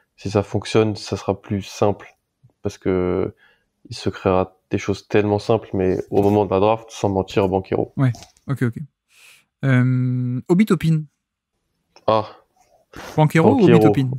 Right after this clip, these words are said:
Speaker 1: Ah, Banchero, j'ai, j'ai, j'avais Toppin hors loterie.
Speaker 2: D'accord, d'accord. Ah, bah, j'ai,
Speaker 1: <laughs>
Speaker 2: j'ai, j'ai pas fait cette draft-là, donc,
Speaker 1: Ouais,
Speaker 2: euh, j'ai, j'ai
Speaker 1: hors
Speaker 2: pris
Speaker 1: loterie.
Speaker 2: Ok, ok, ok. Euh, alors,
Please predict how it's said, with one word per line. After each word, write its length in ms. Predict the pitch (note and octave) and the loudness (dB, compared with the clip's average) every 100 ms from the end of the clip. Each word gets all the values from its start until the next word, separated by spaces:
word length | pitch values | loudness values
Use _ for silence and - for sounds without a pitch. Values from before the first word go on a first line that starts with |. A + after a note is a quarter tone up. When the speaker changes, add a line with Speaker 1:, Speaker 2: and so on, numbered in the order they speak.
| - | -4
Speaker 1:
Ah, 160 | G#2 G2+ | 0 0
Banchero, 500 | G2 G2+ - A2 G#2+ | 0 0 4 6 4
j'ai, 220 | G2 - - | 0 -10 -8
j'ai, 260 | - F#2+ | -4 -4
j'avais 280 | F#2+ F#2+ G2 | 0 2 2
Toppin 400 | - G#2 - A2+ - | 2 0 0 0 2
hors 200 | G2+ G#2+ | 2 2
loterie. 300 | G#2+ - A2+ | 0 0 -2
Speaker 2:
D'accord, 280 | D#3 D#3 C3+ | 0 0 0
d'accord. 180 | C3 - | -2 -4
Ah, 60 | C#3 | -2
bah, 80 | |
j'ai, 180 | B2+ D#3 | 0 0
Speaker 1:
<laughs> 1200 | C3+ A#2 C3 A#2+ - - - - - B2 - A#2+ | 0 0 0 -2 -8 -12 -10 -10 -4 -4 -2 0
Speaker 2:
j'ai, 280 | C#3 C#3+ C#3 | 2 2 2
j'ai 120 | C3+ | 2
pas 140 | C#3 C#3+ | 0 0
fait 160 | - | 0
cette 160 | C#3 C#3 | -2 -2
draft-là, 380 | B2 B2 D3 C#3+ | -4 -2 -2 0
donc, 100 | C3+ | 0
Speaker 1:
Ouais, 120 | A2+ | 0
Speaker 2:
euh, 160 | A2+ A#2 | -2 -4
j'ai, 180 | A#2+ | -6
j'ai 60 | A#2 | -4
Speaker 1:
hors 200 | A#2 A2+ | -2 2
Speaker 2:
pris 100 | G#2+ | 4
Speaker 1:
loterie. 480 | G#2 G#2 G#2 - - _ - | 4 2 -6 -8 -16 _ -2
Speaker 2:
Ok, 220 | E3 A#2+ A#2 _ _ | -2 -2 -10 _ _
ok, 180 | C#3 C3 | -4 -2
ok. 160 | A2 - _ _ - _ _ - | -4 -8 _ _ -20 _ _ -2
Euh, 200 | B2 B2 | 2 4
alors, 180 | A#2+ | 2